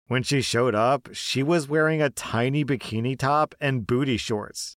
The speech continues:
I thought that was odd, because that's not close to anything she normally wears, but I thought that maybe she was going to the lake afterwards or something. We live in Texas, and it's still quite warm here. I'm self-employed, and I was in our office doing weekly receipt checks when I heard my husband say,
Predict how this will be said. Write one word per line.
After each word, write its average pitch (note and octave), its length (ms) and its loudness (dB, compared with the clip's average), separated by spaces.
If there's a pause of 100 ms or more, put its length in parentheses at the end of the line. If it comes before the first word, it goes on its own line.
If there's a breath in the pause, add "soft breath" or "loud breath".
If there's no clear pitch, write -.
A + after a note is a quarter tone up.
(140)
I - 160 -4
thought G#3 280 -2
that A3 160 2
was D3 180 0
odd, G2+ 500 2
because A2 540 0
that's A2+ 320 -2
not G#3+ 140 2
close E3 280 2
to B2 160 0
anything C3 440 2
she A#2 180 -4
normally A2 400 0
wears, G2+ 600 -4 (120)
but B2+ 380 0
I A2 140 -8
thought F#3+ 240 0
that A3 160 0
maybe A2+ 320 0
she B2+ 160 -6
was B2 160 0
going A#2 240 -2
to A#2 80 -6
the A2 120 -2
lake G2+ 300 0
afterwards G2 540 -2
or F#2+ 60 -4
something. G2+ 520 -8 (160)
We G#3 140 2
live F#3 160 2
in B2 100 0
Texas, A2+ 540 -2
and A2 160 -4
it's G#2 160 -4
still A2 180 0
quite A2 260 -4
warm G2+ 280 -2
here. - 360 -10 (220)
I'm B2+ 220 0
self-employed, A2 800 0
and G2+ 160 -4
I G#2+ 120 2
was A#2+ 180 2
in A#2+ 80 0
our A2+ 120 0
office G2+ 400 0
doing G#2+ 280 -2
weekly G#2 280 -2
receipt G#2 440 -4
checks F#2 480 -8
when G#2 120 0
I A2 100 2
heard A#2 200 0
my A#2 160 0
husband G#2 420 0
say, G2 500 0